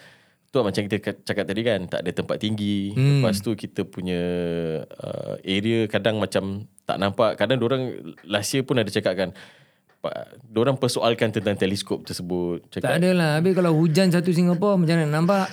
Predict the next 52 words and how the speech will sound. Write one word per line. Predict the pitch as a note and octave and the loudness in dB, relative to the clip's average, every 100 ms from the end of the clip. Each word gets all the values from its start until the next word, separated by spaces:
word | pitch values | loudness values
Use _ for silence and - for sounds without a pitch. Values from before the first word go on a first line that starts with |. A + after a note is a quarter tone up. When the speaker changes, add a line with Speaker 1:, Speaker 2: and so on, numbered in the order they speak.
| - | -10
Speaker 1:
Ha, | - A#2 G#2 | -6 -4 -4
lepas | G2 | -2
tu | A#2+ E3 | 0 2
teleskop, | C#3+ D3 F#3 | 2 2 2
"Eh, | C3+ G#2+ | 2 2
don't | F#2 A#2+ C#3 | 2 0 0
tengok. | C#3 D#3 D3+ - | 0 0 -4 -4
Pakai | G#2+ G#2+ C#3+ | -8 -4 -4
teleskop | C#3 A#2 A2+ B2 | 0 -2 0 -4
terbalik | G2 G#2+ A#2 B2 G#2 | -2 0 2 2 2
lah. | B2+ B2 | 2 2
Teleskop | - G#2+ - - | 2 2 2 2
Speaker 2:
Di | |
Speaker 1:
dia | - A#3 | 2 2
Speaker 2:
apa? | |
Speaker 1:
tak | G#2 | 2
buka | A#2+ - | 0 2
Speaker 2:
Ha, | - | 2
Speaker 1:
lah." | C3+ B2+ - | 4 2 4
Speaker 2:
di | D#3+ | 4
ufuk | F#3 D#3+ G3 | 4 2 0
timur | - G3 F#3+ F3 | 2 4 4 4
kan? | E3 C#3+ G2+ - | 2 0 -2 0
Speaker 1:
Ha. | A#2+ G#2+ F2+ | 2 2 0
Speaker 2:
Ha, | A#2 | -2
di | B2 | 0
ufuk | C#3 D3 D#3+ | 0 0 0
timur. | E3 E3 C#3 | 2 4 2
Sekali | B2 F3+ A3+ | 0 -2 -2
tempat | A#3 E3+ D#3+ | 0 -2 0
Pasir | F#3+ F3+ A#3 | -2 0 2
Ris | A#3+ G#3 | 2 2
semua, | G#3 A#3 A#3 | 2 2 2
Sengkang, | G#3+ G#3+ G#3+ G3 A#3 A3 | 2 0 -2 0 0 2
Ponggol | F3 G#3+ A3 A#3+ A#3 G#3 | 0 0 2 2 2 2
semua, | G3 A3+ A3+ G#3+ G3 | 0 0 0 0 0
Changi | D3+ G3+ A3 A#3 A3 | 0 0 0 0 2
semua | G#3+ A3 | 2 2
hujan. | G3 F3+ A3+ A3+ A3+ | 2 2 0 0 -2
Speaker 1:
Ha. | A#2+ A#2 G#2+ F#2+ | 0 2 0 -4
Speaker 2:
Mendung | G2+ D#3+ G#3+ A3 A#3 | 0 2 4 4 2
tak | A3+ A#3 G#3 | 2 0 2
habis | |
Speaker 1:
Pun | F3+ E3 | 4 2
Speaker 2:
satu | G#3 G#3+ | 2 2
hari, | G#3 A3+ | 2 2
macam | G3+ A#3 | 2 2
mana | |
kau | F#3+ | 2
nak | D#3+ A#3 | 2 0
nampak? | B3+ G3 - | 0 0 0
Speaker 1:
Ha. | B2 | 0